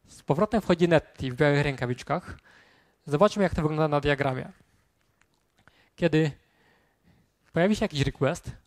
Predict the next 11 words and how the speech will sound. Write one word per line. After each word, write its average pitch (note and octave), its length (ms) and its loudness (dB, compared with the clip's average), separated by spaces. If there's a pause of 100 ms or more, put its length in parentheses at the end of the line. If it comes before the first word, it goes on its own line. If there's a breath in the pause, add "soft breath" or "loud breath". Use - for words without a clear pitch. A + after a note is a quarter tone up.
ląduje F3 280 2
on F3 80 2
na D#3 100 -2
kolejce, C#3+ 540 -2 (720 soft breath)
tutaj D3+ 240 0
ponownie F#3+ 360 2
wykorzystujemy D3+ 600 2
event D#3 320 -2
loop D#3 140 -2
od C#3 100 -4
Netty. C#3+ 460 -6